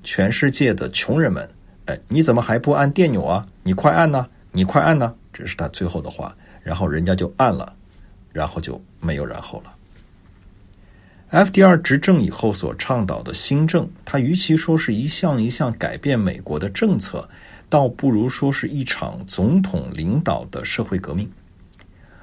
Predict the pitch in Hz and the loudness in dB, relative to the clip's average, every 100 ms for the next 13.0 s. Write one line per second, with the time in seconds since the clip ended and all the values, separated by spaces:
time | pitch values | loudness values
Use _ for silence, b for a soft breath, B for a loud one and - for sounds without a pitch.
0 | b b 131 185 190 185 160 - 175 175 | b b 4 4 4 2 0 4 2 4
1 | 180 131 - - 71 - 78 95 95 95 | 2 2 -2 -6 -6 -4 -2 -2 0 -2
2 | 80 135 113 71 117 95 92 - - - | 0 -2 -2 -4 -4 -2 -2 -4 -6 -2
3 | - 143 - B B B B B - 131 | 0 -2 -6 B B B B B 2 4
4 | 185 208 190 135 156 - 190 254 220 101 | 6 2 0 0 0 0 0 2 2 2
5 | 65 - - 71 - 80 95 - 160 - | -2 -6 -6 -6 -4 -2 0 0 -2 0
6 | 156 220 190 - - 170 147 147 80 - | -2 0 0 -2 -4 -4 0 0 0 -6
7 | 57 58 - B B B - 117 190 170 | -12 -12 -16 B B B 0 4 6 6
8 | - 123 123 117 - 117 - 67 - - | 4 0 0 2 2 2 0 -8 -8 -6
9 | - 156 90 69 - 160 123 147 120 90 | 2 2 2 -6 2 4 4 4 2 0
10 | - 71 - - 117 160 - 82 95 - | -2 -4 -4 -2 0 0 -2 -2 -4 0
11 | 190 120 78 - - 87 67 - - 160 | 2 2 0 -4 -4 -4 -4 -6 0 0
12 | 160 135 113 - 190 123 78 - - | 2 0 0 2 2 2 -4 -8 -10